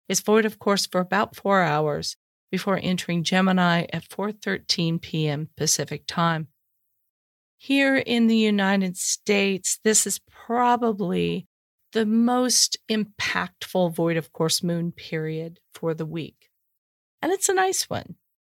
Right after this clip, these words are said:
The moon is in Taurus, one of its best signs, and it's in a positive aspect with Pluto. The changes that you contemplated on that last void of course moon on the twenty-third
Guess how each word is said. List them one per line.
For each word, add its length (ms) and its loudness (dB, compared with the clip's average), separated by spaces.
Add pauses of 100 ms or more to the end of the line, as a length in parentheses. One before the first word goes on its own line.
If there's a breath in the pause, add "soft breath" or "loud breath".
(200)
The 60 0
moon 220 4
is 180 2
in 100 0
Taurus, 680 0 (200)
one 120 0
of 100 0
its 160 -4
best 380 2
signs, 540 0 (260)
and 140 4
it's 160 -4
in 100 -4
a 60 -6
positive 520 0
aspect 720 0 (240)
with 220 -12
Pluto. 420 -8 (580)
The 120 -8 (120)
changes 840 2
that 180 -2
you 120 -8
contemplated 1300 -2 (600)
on 140 2
that 200 0
last 380 2
void 180 0
of 140 -8
course 320 0
moon 260 2
on 140 0
the 100 -2
twenty-third 1120 -2